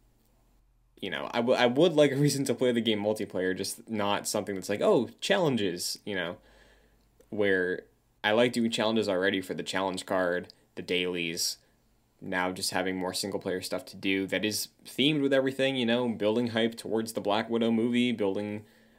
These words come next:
hype towards this event that is taking up May, and then the theming. I, I'm on board for this one. We'll see how I feel next week if I play any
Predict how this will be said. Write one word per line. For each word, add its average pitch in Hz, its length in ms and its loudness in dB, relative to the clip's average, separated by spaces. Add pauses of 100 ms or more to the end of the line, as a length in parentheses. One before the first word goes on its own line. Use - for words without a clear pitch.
hype 98 260 -2
towards 107 340 -2
this 110 260 -2
event 104 480 0
that 92 120 -2
is 95 120 -2
taking 104 320 -4
up 98 120 -2
May, 120 500 2
and 98 180 -6
then 95 140 -6
the - 80 -16
theming. 120 480 0
I, - 260 -2 (920)
I'm 110 640 0 (180)
on 104 220 2
board 98 240 0
for 98 80 -6
this 98 200 -4
one. 98 280 -4
We'll 95 80 -6
see 107 300 -2
how 95 180 0
I 95 80 0
feel 95 240 -4
next 92 320 -8
week 92 200 -6
if 95 60 -8
I 90 80 -6
play 92 460 -2 (320)
any 95 360 -4